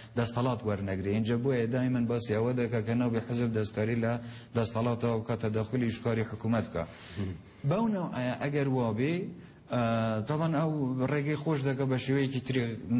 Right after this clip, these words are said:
Speaker 1: نادیموکراسیانە کە بێ دەسەڵات وەربگری، کە ئەمەش پێچەوانەی پرەنسیپەکانی دیموکراسیەتە. ئەوەی ئەیباتەوە حەقی خۆیتی ماوەیەک، ئە، تەجروبە بکرێ و ڕێگەی پێ
Speaker 2: بەڵێ.
Speaker 1: بدرێ ئیشکار بکە. ئەگەر ئەو ڕێگەیە هەبی بە شێوەیەکی یاسایی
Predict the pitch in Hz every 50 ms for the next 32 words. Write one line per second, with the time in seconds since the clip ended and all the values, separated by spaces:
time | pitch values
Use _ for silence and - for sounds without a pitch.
0 | 123 135 135 131 123 123 123 117 - 120 117 110 - 123 131 151 156 143 151 147
1 | 139 160 151 156 156 156 - 175 190 156 - 117 107 101 98 98 95 101 107 107
2 | - 135 123 143 156 165 160 147 - - - - - - - - 123 123 117 -
3 | 131 131 127 127 127 131 143 139 135 127 127 120 - - - 113 - - 123 117
4 | 117 - 117 110 - 117 110 - 135 135 127 131 120 107 117 110 107 101 - 104
5 | 98 98 - 104 92 87 - 87 85 87 - - - - - - - - - 120
6 | 120 131 143 143 147 135 - 120 123 120 120 127 117 110 117 117 110 117 135 156
7 | 160 160 156 - - - - 131 123 - 139 127 117 110 120 131 139 156 151 131
8 | 117 117 120 131 135 135 135 139 135 - - 113 117 117 107 104 - 110 107 107
9 | 113 117 120 117 104 104 101 - 107 127 131 120 120 110 113 101 113 120 107 98
10 | 98 101 101 101 117 131 139 135 135 - - 170 160 135 107 104 98 - - -
11 | - - - - - - 143 170 175 185 160 139 - - - - - - - 165
12 | 175 160 156 147 143 135 123 127 120 117 120 113 110 117 170 185 160 131 113 101
13 | 98 113 113 110 - 127 127 123 120 117 117 - 117 113 113 113 110 - - 113
14 | 123 143 143